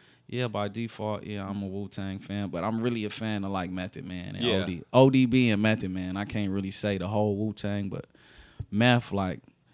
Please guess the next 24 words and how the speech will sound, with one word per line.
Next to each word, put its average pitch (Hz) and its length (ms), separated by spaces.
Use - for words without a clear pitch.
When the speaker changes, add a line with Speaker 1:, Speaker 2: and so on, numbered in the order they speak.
Speaker 1:
diehard 101 520
fan. 95 440
I 92 60
fucks 92 320
with 90 100
Meth. 95 260
Speaker 2:
Yeah, 107 120
my 95 160
friend 104 360
is 85 140
convinced 92 360
he's 92 180
the 98 80
best 85 280
rapper 87 360
of 82 100
all 85 160
time. 107 400
And, 117 160
like, 107 220
there 120 200
is 117 180
a 107 60
case, 104 280